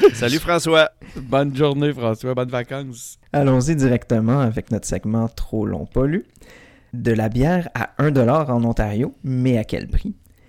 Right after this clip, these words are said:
Speaker 3: Les jeunes des partis veulent influencer les positions de leur formation.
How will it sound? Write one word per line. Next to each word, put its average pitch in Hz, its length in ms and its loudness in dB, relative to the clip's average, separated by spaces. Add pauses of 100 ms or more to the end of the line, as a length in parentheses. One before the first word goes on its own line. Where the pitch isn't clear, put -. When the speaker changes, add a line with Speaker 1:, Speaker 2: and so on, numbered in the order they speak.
(280)
Speaker 3:
Les 120 420 4
jeunes 143 340 0
des 107 120 0
partis 131 460 -2
veulent 117 280 -2
influencer 180 640 -2
les 131 140 -4
positions 139 560 -2
de 156 100 -6
leur - 200 -8
formation. - 680 -6